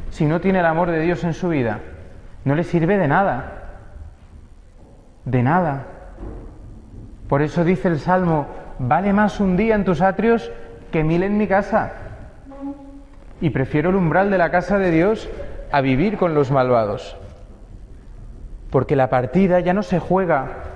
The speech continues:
¿eh? Para los judíos, el signo de la bendición de Dios era una vida larga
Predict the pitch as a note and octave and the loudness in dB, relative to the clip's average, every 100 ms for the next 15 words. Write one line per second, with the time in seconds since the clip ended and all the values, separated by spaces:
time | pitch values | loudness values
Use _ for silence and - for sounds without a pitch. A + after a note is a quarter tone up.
0 | - F3 E3 C#3+ - C#3+ F3 F3 F#3 G#3+ | -8 -2 0 0 0 2 4 4 2 0
1 | - - - C#3 - E3+ F3 G3 F#3+ F#3+ | -8 -14 -4 -2 0 2 2 4 2 4
2 | F#3+ F#3 F#3+ F#3 F#3+ G3+ G3+ G3 G3 F#3 | 2 2 2 4 4 2 2 2 4 2
3 | G3 D#3+ F#3 E3+ B2 G#2+ - | 2 2 2 2 0 -2 -10